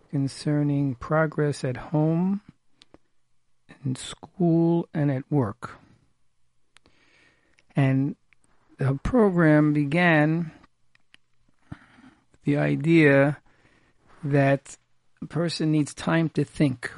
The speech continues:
We're so busy doing many, many good things,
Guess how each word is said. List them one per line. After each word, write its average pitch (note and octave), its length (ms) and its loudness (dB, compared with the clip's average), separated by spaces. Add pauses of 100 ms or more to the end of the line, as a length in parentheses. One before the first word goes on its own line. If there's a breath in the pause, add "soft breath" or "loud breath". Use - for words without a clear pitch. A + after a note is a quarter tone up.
(140)
We're C3 80 -4
so F3+ 300 2
busy D#3 480 2
doing D3 560 0
many, E3 280 0
many E3 280 2
good D3+ 200 0
things, F3 600 0